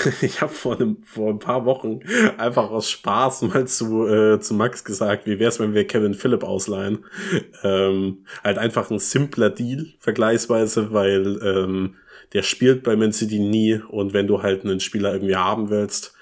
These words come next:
der, ähm, der vielleicht eben dir helfen kann, der einfach den Kader füllt, dann wär Calvin Phillips ja eine gute Option.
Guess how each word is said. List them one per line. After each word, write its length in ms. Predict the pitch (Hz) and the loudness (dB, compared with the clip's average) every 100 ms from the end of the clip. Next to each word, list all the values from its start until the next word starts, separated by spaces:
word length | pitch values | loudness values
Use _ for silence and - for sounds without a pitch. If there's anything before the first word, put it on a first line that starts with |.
| - - _ | -20 -20 _
der, 400 | 101 95 92 92 90 _ _ _ _ _ _ _ _ _ - - | -2 0 -2 -4 -8 _ _ _ _ _ _ _ _ _ -20 -6
ähm, 520 | 113 104 98 95 92 - - _ _ | 0 2 2 0 -4 -8 -20 _ _
der 100 | - | -2
vielleicht 520 | - 101 98 120 - | 0 0 0 0 -2
eben 260 | 113 101 98 | -6 -4 -4
dir 120 | 98 | -4
helfen 320 | 95 123 123 | 0 0 0
kann, 160 | 110 104 | -2 0
der 100 | 95 - - | -2 -4 -8
einfach 200 | 104 - | -6 -4
den 240 | 101 95 _ - | -8 -10 _ -10
Kader 420 | - 101 113 104 | -4 -2 -2 -4
füllt, 500 | - 131 143 147 - - - - - | 2 4 4 -2 -14 -20 -20 -20 -6
dann 160 | 95 | -2
wär 140 | 101 98 | 0 0
Calvin 340 | 110 101 98 | 0 0 0
Phillips 320 | - 110 - | 0 0 0
ja 60 | 98 | -2
eine 120 | 95 | 0
gute 240 | 113 107 | -2 -2
Option. 560 | 95 95 - 113 117 113 | -2 -2 0 0 0 -4